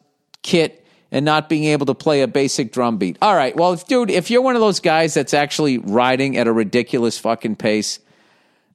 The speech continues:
um, I don't have a problem with it. Um, I just discovered F is for Family, and the show is fucking amazing. Please keep making episodes.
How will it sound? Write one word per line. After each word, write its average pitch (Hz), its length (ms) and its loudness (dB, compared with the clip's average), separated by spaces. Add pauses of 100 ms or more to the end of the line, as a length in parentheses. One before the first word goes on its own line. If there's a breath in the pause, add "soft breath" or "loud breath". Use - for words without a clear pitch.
(160)
um, 104 320 -2 (800)
I 117 120 0
don't 110 160 0
have 98 120 -2
a 87 80 -8
problem 82 340 -4
with - 180 -12
it. - 200 -14
Um, 90 420 -2 (120)
I 123 100 0
just 160 260 -2
discovered 147 480 -2
F 139 200 -2
is 135 120 -4
for 113 120 -10
Family, 123 460 0
and 113 120 -2
the 110 60 0
show 123 260 0
is 113 140 -2
fucking 110 320 -2
amazing. 101 480 -2
Please 123 360 -4
keep - 300 -6
making 110 420 -4
episodes. 98 720 -4